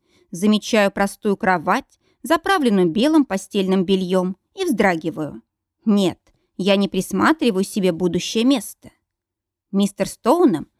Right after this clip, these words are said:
вы пришли на обследование? Доктор Рент ждет вас в своем кабинете». Передо мной уже знакомая мне миловидная блондинка, и она опять преданно смотрит на меня снизу вверх.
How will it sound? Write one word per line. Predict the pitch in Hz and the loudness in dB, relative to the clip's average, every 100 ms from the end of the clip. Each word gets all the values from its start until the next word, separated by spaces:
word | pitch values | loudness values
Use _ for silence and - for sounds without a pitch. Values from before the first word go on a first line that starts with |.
| _ - | _ -8
вы | 175 208 | -2 -2
пришли | - 202 - | -2 -6 -2
на | 196 180 | 0 0
обследование? | - 208 - 427 226 165 - _ _ _ _ | -2 -2 0 0 0 -2 -4 _ _ _ _
Доктор | 320 403 - - 196 | 0 0 0 -2 0
Рент | 190 311 330 | 4 4 2
ждет | 208 190 190 | 0 -2 -2
вас | 175 190 | -2 -6
в | |
своем | - 202 240 | -2 0 2
кабинете». | 247 302 381 294 214 - 214 214 _ _ _ _ _ | 0 2 4 4 2 -8 -12 -12 _ _ _ _ _
Передо | 202 202 196 | 0 2 4
мной | 196 190 262 320 | 4 4 2 2
уже | 208 190 | -2 -4
знакомая | 196 196 196 - 196 190 | 0 0 0 0 2 2
мне | 185 190 277 | 2 4 4
миловидная | 285 202 185 175 170 180 | 4 2 0 0 2 2
блондинка, | 170 185 190 190 170 170 - - _ _ _ _ | 2 2 2 0 0 -2 -12 -20 _ _ _ _
и | 311 | 2
она | 349 403 | 2 2
опять | - 226 - 277 320 - | 0 -2 0 0 -2 -4
преданно | 202 190 185 180 | -2 0 0 -2
смотрит | - 180 254 339 330 | -4 0 0 0 2
на | 330 | 4
меня | 320 320 339 | 6 4 2
снизу | - 196 175 165 | 0 0 0 0
вверх. | 175 156 160 - _ | -2 -2 -4 -6 _